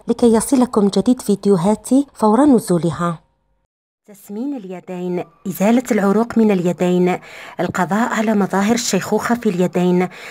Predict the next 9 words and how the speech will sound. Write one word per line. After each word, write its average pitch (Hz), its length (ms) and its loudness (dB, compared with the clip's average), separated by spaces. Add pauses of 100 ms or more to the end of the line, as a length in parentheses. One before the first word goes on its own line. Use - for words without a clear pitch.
(160)
تبييض 196 460 0
اليدين 185 640 0 (280)
والساقين، 185 840 0 (120)
الرجلين، 180 720 0 (540)
آه، 185 280 0
كلها 214 680 0 (160)
في 220 340 -4 (100)
وصفة 208 440 -4
اليوم 180 480 0